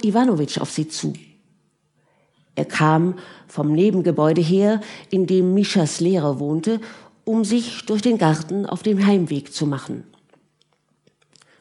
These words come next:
Doch als er Anna bemerkte,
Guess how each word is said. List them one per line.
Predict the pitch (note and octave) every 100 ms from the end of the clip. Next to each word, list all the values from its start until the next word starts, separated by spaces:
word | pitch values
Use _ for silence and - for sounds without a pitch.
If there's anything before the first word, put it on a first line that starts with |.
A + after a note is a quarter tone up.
| _
Doch | F#3+ F3 - - - - - _
als | - F3+ E3+ -
er | F3 -
Anna | C4 A#3+ E3+
bemerkte, | D3+ D3+ D3+ D3+ D3+ - B3+